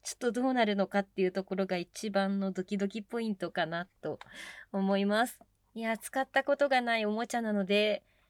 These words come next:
ちょっと緊張しますけど、ちょっと気持ちよくなれるのかなって思うと、ちょっと楽しみです。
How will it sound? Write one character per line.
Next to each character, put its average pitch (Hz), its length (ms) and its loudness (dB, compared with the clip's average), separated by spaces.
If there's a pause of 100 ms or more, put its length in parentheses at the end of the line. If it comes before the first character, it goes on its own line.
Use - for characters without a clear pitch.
(260)
ち - 100 -4
ょ 330 40 -2
っ - 40 -4
と 247 140 -4
緊 254 280 0
張 269 260 0
し 269 140 -6
ま 269 160 0
す - 80 -14
け 220 140 -2
ど、 196 380 0 (500)
ち 220 100 -10
ょ - 20 -12
っ - 40 -16
と 190 160 -2
気 - 140 -4
持 233 120 -2
ち 277 140 -2
よ 277 100 6
く 269 140 0
な 202 160 2
れ 233 160 4
る 240 80 0
の 202 120 2
か 185 140 0
な 214 140 2
っ 247 80 0
て - 160 -6
思 196 160 -2
う 202 100 -2
と、 196 500 2
ち 392 100 -2
ょ - 20 -2
っ - 40 -2
と 220 100 0
楽 220 280 0
し 247 120 -10
み 214 180 -8
で 202 180 -2
す。 - 160 -18